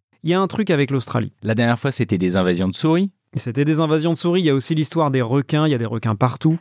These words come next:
Speaker 2: C'est quand même un pays bien particulier.
Speaker 1: C'est un pays bien particulier, mais on va pas vexer, euh, les Australiens qui sont, comme on le sait, très, très, très nombreux à nous écouter.
Speaker 2: Tout à fait. Alors du coup, essayons de parler d'un autre pays qui a eu un problème avec les méduses.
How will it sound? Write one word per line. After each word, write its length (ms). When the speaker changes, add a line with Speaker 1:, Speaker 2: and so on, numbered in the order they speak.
Speaker 2:
C'est 240
quand 100
même 220
un 80
pays 320
bien 280
particulier. 680
Speaker 1:
C'est 320
un 80
pays 260
bien 280
particulier, 640
mais 80
on 80
va 100
pas 120
vexer, 520
euh, 100
les 160
Australiens 460
qui 160
sont, 200
comme 180
on 40
le 60
sait, 260
très, 240
très, 240
très 160
nombreux 260
à 40
nous 140
écouter. 380
Speaker 2:
Tout 160
à 100
fait. 200
Alors 240
du 140
coup, 260
essayons 420
de 240
parler 360
d'un 200
autre 160
pays 220
qui 80
a 60
eu 100
un 60
problème 240
avec 120
les 80
méduses. 360